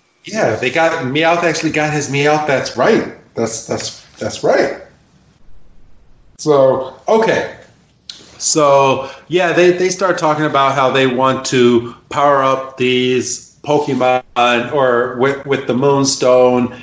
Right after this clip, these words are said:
and that they need these Moonstone, and that they're gonna go out throughout this entire cave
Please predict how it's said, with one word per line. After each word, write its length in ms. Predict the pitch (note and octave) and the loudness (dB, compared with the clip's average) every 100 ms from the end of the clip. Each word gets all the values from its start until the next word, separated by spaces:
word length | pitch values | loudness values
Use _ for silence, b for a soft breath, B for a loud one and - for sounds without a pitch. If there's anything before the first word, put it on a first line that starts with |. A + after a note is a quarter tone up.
| B B2 | B -6
and 160 | A2+ | -2
that 120 | B2+ | -2
they 200 | C#3+ B2 B2 | 0 -2 2
need 320 | D3 D3+ D3 | 4 4 2
these 300 | C#3 C3+ A#2 | 2 2 2
Moonstone, 500 | C3 B2+ - A#2+ A#2 | 2 0 0 0 2
and 100 | A2+ | 0
that 140 | A#2 A#2+ | 0 0
they're 100 | D3+ | 0
gonna 400 | D3+ C3 A#2+ A2+ B2+ | 0 0 0 -2 0
go 160 | C3+ | 2
out 300 | C3+ B2+ - | 2 2 2
throughout 480 | C#3+ C#3 B2+ B2 A#2+ | 2 2 2 0 0
this 180 | B2 A#2+ | -2 0
entire 720 | A2 G#2+ - F#3 G3 F#3+ F#3 | -2 -2 -2 2 4 2 0
cave 720 | - F#3 D#3 C#3 C3 - - | -2 2 2 2 -2 -8 -20